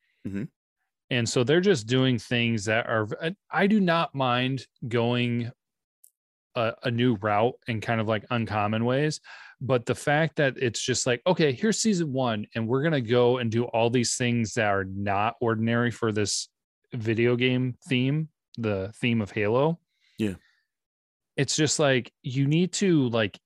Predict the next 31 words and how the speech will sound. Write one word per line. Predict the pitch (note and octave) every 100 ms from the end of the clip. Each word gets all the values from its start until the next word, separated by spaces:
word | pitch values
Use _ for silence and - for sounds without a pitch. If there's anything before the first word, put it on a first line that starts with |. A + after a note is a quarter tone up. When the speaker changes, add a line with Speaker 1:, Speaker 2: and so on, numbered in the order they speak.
| -
Speaker 2:
ease | C#3 C#3 B2+ B2
into | B2 A#2 - G#2+
it. | F#2 -
You | A2
need | A#2+ C3
to, | C#3+
like, | C3+ A2+ G2+
do | B2 A#2+
one | G#2 A2 B2 A2+
thing | C3 A#2+
at | A2+ G#2
a |
time. | F#2 A#2 A2 F#2+ F#2
Instead, | F#2 - B2+
they're | A2+ A2+
doing, | F#2+ A#2 A#2+ A#2 G#2
like, | G2 F#2+ F2+ - _ _ _ _ _ _ _ _ _ _ _ _ _
I | - A#2
can | A#2+
probably | A2 D3 C3+ C3+
easily | C3 A#2 B2
list | G#2+ A2+ -
off, | A2 G2
like, | G#2+ F#2+ -
three | C3
or | B2
four | - A#2+ G#2+
things | - A#2 G#2 G2+ F#2+
that | G#2
are | G2
very, | F#2 A#2+ A#2+ A#2 A2 F#2+